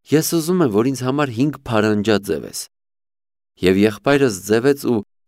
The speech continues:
հետը վերցնելով դուրս եկավ։ Ապա նա կարեց այդ փարանջաներն ու տարավ կնոջ մարդու մոտ,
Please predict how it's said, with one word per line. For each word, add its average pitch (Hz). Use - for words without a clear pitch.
հետը 147
վերցնելով 104
դուրս 101
եկավ։ -
Ապա 143
նա 160
կարեց 117
այդ 73
փարանջաներն 90
ու 139
տարավ 101
կնոջ 95
մարդու 85
մոտ, 131